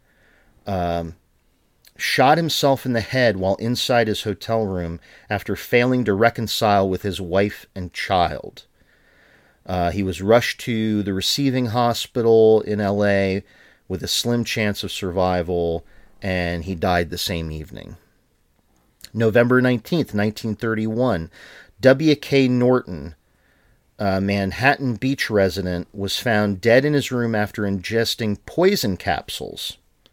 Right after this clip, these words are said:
A week prior, he had checked into the Cecil under the name James Willies from Chicago. September nineteen thirty-two,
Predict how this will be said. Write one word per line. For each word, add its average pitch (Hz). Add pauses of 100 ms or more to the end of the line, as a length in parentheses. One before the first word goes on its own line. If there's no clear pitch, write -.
(600)
A 87
week 127
prior, 123
he 107
had 98
checked -
into 117
the 98
Cecil 113
under 104
the 95
name 101 (360)
James 117
Willies 98
from 95
Chicago. 92 (1040)
September 92
nineteen 101
thirty-two, 113